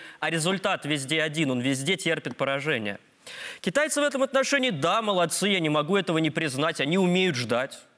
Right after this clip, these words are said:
Они умеют ждать, и они понимают, что Тайвань, как спелое яблоко, рано или поздно сам свалится им в руки.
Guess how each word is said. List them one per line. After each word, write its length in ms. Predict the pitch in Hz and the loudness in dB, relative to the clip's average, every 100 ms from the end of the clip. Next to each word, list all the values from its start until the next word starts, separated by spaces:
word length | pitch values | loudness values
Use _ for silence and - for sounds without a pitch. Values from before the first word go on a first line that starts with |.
| _ _ _ _ _ _ _ _ - | _ _ _ _ _ _ _ _ -6
Они 220 | 123 202 | -2 2
умеют 360 | 254 240 214 131 | 4 4 4 0
ждать, 340 | 131 220 233 | 0 0 2
и 40 | |
они 120 | 233 247 | 0 2
понимают, 420 | 240 240 254 254 | 2 2 2 0
что 120 | 226 | 0
Тайвань, 360 | 226 220 247 226 | 2 2 2 0
как 140 | 202 | -2
спелое 400 | - 233 226 220 | 0 2 4 4
яблоко, 500 | 214 247 220 220 202 | 2 2 2 0 0
рано 220 | 202 214 | 0 0
или 140 | 214 214 | 0 2
поздно 340 | 220 247 196 | 2 2 2
сам 320 | 175 214 220 | 0 0 0
свалится 520 | - 208 208 196 - | 0 0 0 0 0
им 120 | 196 196 | 0 0
в 60 | |
руки. 360 | 240 240 127 | 0 -2 -4